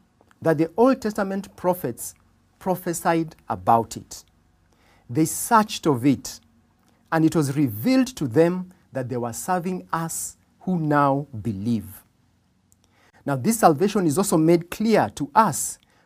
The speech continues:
through Holy Spirit empowered preaching. And when we look at the writings of the apostles, then we get to appreciate what Christ did for us at the cross. And the most amazing thing about this salvation, it says that even the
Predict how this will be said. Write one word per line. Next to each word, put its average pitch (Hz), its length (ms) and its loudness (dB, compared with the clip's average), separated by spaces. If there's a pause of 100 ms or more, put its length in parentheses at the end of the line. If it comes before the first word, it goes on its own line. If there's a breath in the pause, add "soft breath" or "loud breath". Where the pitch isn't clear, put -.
through 233 240 0
Holy 226 400 0
Spirit 196 520 -10
empowered 151 720 -6
preaching. 117 480 -8 (360 soft breath)
And 131 160 -2
when 143 200 4
we 190 100 2
look 208 260 0
at 180 160 2
the 143 220 0 (300 soft breath)
writings 175 420 0
of 135 100 -2
the 123 100 -2
apostles, 117 640 -6
then 151 180 -2
we 139 80 -4
get 175 160 0
to - 220 -6
appreciate 135 840 -6 (300 soft breath)
what 156 240 4
Christ 151 380 0
did 151 160 0
for 117 200 -4
us 117 260 -6
at 107 120 -12
the 95 80 -14
cross. - 580 -16 (500 soft breath)
And 135 120 -4
the 147 60 2
most 147 240 0
amazing 180 540 2
thing 202 180 0
about 165 260 6
this 185 160 -4
salvation, 185 720 -2
it - 140 -6
says 202 440 0 (260 soft breath)
that 139 240 -2
even 226 320 4
the 147 160 0